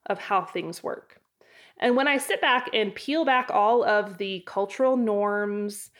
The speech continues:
and the traditions and the whole, "Oh, that's just the way we do it now, honey," like, those sort of <laughs> ideas. Have you ever had someone say that to you? It doesn't go over very well with me. Anyway, um, when I peel all that back and I just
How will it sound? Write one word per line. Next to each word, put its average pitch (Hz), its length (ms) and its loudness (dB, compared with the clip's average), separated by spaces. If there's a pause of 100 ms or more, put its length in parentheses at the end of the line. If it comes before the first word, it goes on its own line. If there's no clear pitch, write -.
(180)
and 196 140 -2
the 220 60 2
traditions 220 1040 0
and 190 340 -2 (180)
the 196 140 -2
whole, 202 280 2
"Oh, 240 120 4
that's 226 260 2
just - 280 -6
the 233 100 0
way 220 180 4
we 226 140 0
do 240 180 -2
it - 120 -2
now, 170 220 -4
honey," 180 380 -4
like, 202 220 0
those 214 280 4
sort 214 240 0
of 196 140 0
<laughs> 190 120 4
ideas. 208 720 -2 (420)
Have - 100 -18
you 214 40 0
ever 208 120 -4
had 226 160 -4
someone 214 280 -6
say 196 200 -6
that 190 200 -4
to 196 120 -10
you? 180 180 -4
It - 100 -8
doesn't 185 260 -6
go 170 140 -4
over 165 200 -4
very 160 260 -8
well 156 200 -4
with - 160 -8
me. 151 240 -16 (360)
Anyway, 208 440 2 (300)
um, 220 280 4
when 240 100 4
I 247 80 4
peel 403 280 2
all 311 100 4
that 262 160 4
back 294 260 4
and 240 80 0
I 247 80 2
just 320 240 -2